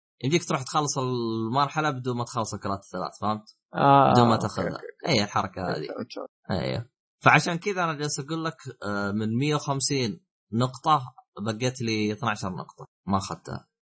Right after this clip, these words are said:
Speaker 2: عمومًا.
Speaker 1: كذا خلصت كل شيء. أحد عنده أسئلة يا
Speaker 2: كم
Speaker 1: عيال؟
Speaker 2: وجه ما قلت مش بطال؟
Speaker 1: إي، مش بطالة.
Speaker 2: أوكي.
Speaker 1: يعني تقريبًا، يعني، تقدر تقول إيش؟ نسيت الكلمة، بس يلا، اللي بعدها.
Speaker 2: <laughs> مشي، مشي.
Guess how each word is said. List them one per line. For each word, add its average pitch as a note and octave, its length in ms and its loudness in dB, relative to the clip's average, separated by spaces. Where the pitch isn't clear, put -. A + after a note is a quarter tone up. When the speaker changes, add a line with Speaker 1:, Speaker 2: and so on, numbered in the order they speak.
Speaker 2:
عمومًا. D#3 360 2
Speaker 1:
كذا A2 140 4
خلصت A2+ 280 2
كل G#2+ 100 0
شيء. C3+ 300 -4
أحد G#2 120 -2
عنده A2 220 4
أسئلة A#2 220 0
يا C#3 40 2
Speaker 2:
كم C#3 60 4
Speaker 1:
عيال؟ C#3+ 120 4
Speaker 2:
وجه C3 100 0
ما C3+ 60 4
قلت C#3 200 0
مش C3 200 -2
بطال؟ D3+ 260 0
Speaker 1:
إي، A#2+ 100 4
مش B2 220 0
بطالة. F#2+ 480 -6
Speaker 2:
أوكي. F#3 280 -4
Speaker 1:
يعني A#2 180 2
تقريبًا، A#2 560 -2
يعني، G#2 420 0
تقدر G#2+ 240 2
تقول G#2+ 340 2
إيش؟ A2 420 0
نسيت G#2 340 4
الكلمة، E2+ 380 0
بس G2 280 4
يلا، A#2+ 220 8
اللي A2 160 -2
بعدها. G2 320 -6
Speaker 2:
<laughs> D#3 1900 8
مشي، C#3+ 320 6
مشي. - 540 -2